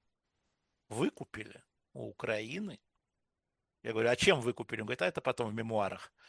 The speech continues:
А, ядерные, э, вот эти мы выкупили у Украины. Они выкупили не у России. Это не Ельцин забрал ядерные боеголовки.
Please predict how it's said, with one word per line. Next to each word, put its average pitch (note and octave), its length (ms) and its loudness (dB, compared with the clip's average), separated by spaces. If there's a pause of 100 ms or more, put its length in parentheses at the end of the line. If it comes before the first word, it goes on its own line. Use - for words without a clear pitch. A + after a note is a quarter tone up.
(220)
А, A#2 520 6
ядерные, B2 640 2
э, - 400 -8
вот - 220 -10
эти - 140 -12
мы A#2+ 120 0
выкупили A2+ 540 -4
у F#2+ 100 -8
Украины. - 640 -12
Они B2+ 220 0
выкупили C#3+ 460 -2
не C3+ 120 -2
у C3+ 100 2
России. C3+ 600 0 (600)
Это A#2+ 180 0
не C3+ 120 0
Ельцин C#3 440 0
забрал G#2+ 360 2
ядерные G2+ 520 -2
боеголовки. G#2 800 -4